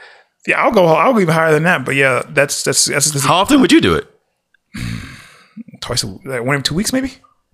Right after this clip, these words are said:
Speaker 2: Every two weeks?
Speaker 1: Every two weeks, yeah.
Speaker 2: Damn. Giving him that powerful, that
Speaker 1: I mean,
Speaker 2: powerful dick.
Speaker 1: like, sh-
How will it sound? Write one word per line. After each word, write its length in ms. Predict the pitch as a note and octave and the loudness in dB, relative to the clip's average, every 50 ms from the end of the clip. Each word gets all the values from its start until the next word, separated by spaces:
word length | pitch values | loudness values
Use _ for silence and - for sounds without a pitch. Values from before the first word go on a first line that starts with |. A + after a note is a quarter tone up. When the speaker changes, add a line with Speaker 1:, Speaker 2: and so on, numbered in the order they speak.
| - _ _ _ _ _ _ - | -20 _ _ _ _ _ _ 0
Speaker 2:
Every 180 | C#3+ F3 F#3+ E3 | 2 2 2 2
two 200 | - F#3 F#3 D3 | 2 2 2 4
weeks? 420 | B2+ D#3 A#3+ - - - - - | 4 2 2 0 -2 -2 -4 -4
Speaker 1:
Every 100 | - C#4+ - | -6 -8 -8
two 100 | A#3+ B3+ | -8 -8
weeks, 200 | C4+ C#4 - - | -8 -8 -8 -8
yeah. 140 | C4 A#3+ A#3+ - | -8 -10 -8 -6
Speaker 2:
Damn. 680 | - - - - - - C2+ - - - - - - _ _ _ _ _ _ _ _ _ _ _ _ _ _ _ _ _ _ _ _ _ _ _ _ _ _ _ _ - | -4 -2 -2 -2 -2 -2 -4 -6 -8 -10 -12 -14 -14 _ _ _ _ _ _ _ _ _ _ _ _ _ _ _ _ _ _ _ _ _ _ _ _ _ _ _ _ -6
Giving 200 | - F2 D2+ D2+ | -4 -4 -2 -2
him 100 | D2+ D2+ | -4 -4
that 220 | D2 C#2 C2+ - - | -4 -4 -6 -6 -6
powerful, 680 | - - E2 E2 E2+ D#2+ D2 - C2+ C2+ C2 - _ _ _ _ _ _ _ _ _ _ _ - | -4 -2 -2 -2 -2 -2 -4 -6 -10 -12 -14 -18 _ _ _ _ _ _ _ _ _ _ _ -6
that 80 | - F3 | -6 -2
Speaker 1:
I 20 | |
mean, 100 | F3+ F#3 | 0 0
Speaker 2:
powerful 480 | F#3 G3 G3 F#2+ G#2 F#2+ E2+ - C#2+ C2+ | 0 2 2 2 0 0 -2 -2 -4 -6
dick. 380 | C2 C#2 C2+ C2+ - - - _ _ _ _ _ - - | -4 -4 -4 -4 -6 -8 -18 _ _ _ _ _ -18 -14
Speaker 1:
like, 180 | F3+ G#3 G3+ | -14 -14 -14
sh- 220 | - - - - | -16 -18 -18 -20